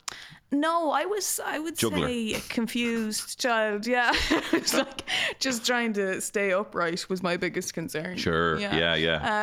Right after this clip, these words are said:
Speaker 1: Uh, yeah, because I <sighs> found photos recently. Yeah, 'cause I used to juggle,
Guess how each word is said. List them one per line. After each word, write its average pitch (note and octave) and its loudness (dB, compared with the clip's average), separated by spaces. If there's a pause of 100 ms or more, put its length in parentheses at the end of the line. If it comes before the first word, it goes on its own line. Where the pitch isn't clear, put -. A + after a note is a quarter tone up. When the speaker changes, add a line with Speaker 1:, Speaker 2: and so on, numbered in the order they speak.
Speaker 1:
Uh, - -14
yeah, C4 2
because B3 -2
I B3+ -2 (380)
<sighs> - -8
found C4 -2
photos A3+ -2
recently. G3+ 0
Yeah, B3+ 2
'cause B3 -2
I C4+ 2
used C#4 -2
to A3+ -2
juggle, C3+ -2